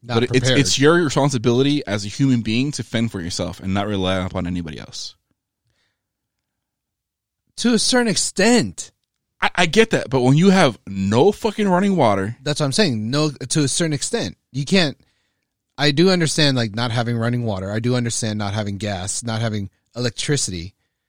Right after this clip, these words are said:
Speaker 1: I've dealt with that before.
Speaker 2: Three days.
Speaker 1: But for three days is
Speaker 2: In
Speaker 1: different.
Speaker 2: freezing temperatures.
Speaker 1: Yeah.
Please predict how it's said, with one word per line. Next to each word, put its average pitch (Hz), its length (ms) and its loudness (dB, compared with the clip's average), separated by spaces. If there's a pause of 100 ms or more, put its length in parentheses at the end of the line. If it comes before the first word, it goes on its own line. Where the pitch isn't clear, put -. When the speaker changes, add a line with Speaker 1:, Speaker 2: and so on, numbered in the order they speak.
(500)
Speaker 1:
I've 135 120 -6
dealt 135 220 2
with 120 120 -2
that 107 160 -4
before. 117 480 -4 (880)
Speaker 2:
Three 120 220 -2
days. 98 600 -4
Speaker 1:
But - 200 -10
for 123 100 -2
three 127 240 0
days 113 280 0
is 85 120 -8
Speaker 2:
In 101 80 -4
Speaker 1:
different. - 240 -14
Speaker 2:
freezing 127 360 2
temperatures. 95 680 -6 (120)
Speaker 1:
Yeah. 76 200 -14